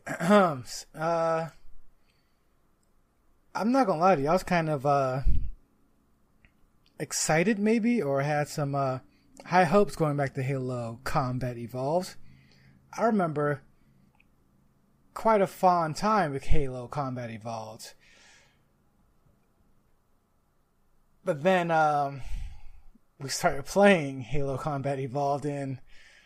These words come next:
it's not what it used to be.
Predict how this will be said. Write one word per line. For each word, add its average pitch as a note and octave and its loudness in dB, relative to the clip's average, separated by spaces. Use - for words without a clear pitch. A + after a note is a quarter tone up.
it's G#3+ -2
not C4 4
what A#3 0
it A3+ 0
used G#3 -2
to D#3 -6
be. A#2+ -10